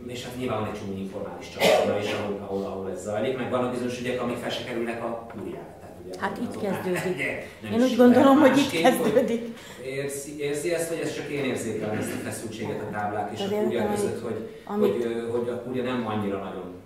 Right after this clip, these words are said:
Speaker 1: kedveli ezt mindig, hogy a táblák egy önálló fórumuk van, ugye lap, ott megjelennek ezek, ö, ezek a döntések, ö, ugye most már jó, ö, ilyen kollégiumi véleményeket is formálnak egy évtizede körülbelül, ö,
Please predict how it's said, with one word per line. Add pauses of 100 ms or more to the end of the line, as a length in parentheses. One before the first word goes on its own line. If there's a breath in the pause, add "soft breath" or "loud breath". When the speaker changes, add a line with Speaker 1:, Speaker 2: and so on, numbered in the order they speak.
(140)
Speaker 1:
kedveli
ezt
mindig,
hogy
a
táblák (260 loud breath)
egy
önálló
fórumuk
van,
ugye
lap,
ott
megjelennek
ezek,
ö,
ezek
a
döntések,
ö, (340 loud breath)
ugye
most
már
jó, (160)
ö,
ilyen
kollégiumi
véleményeket
is
formálnak
egy
évtizede
körülbelül, (380 loud breath)
ö,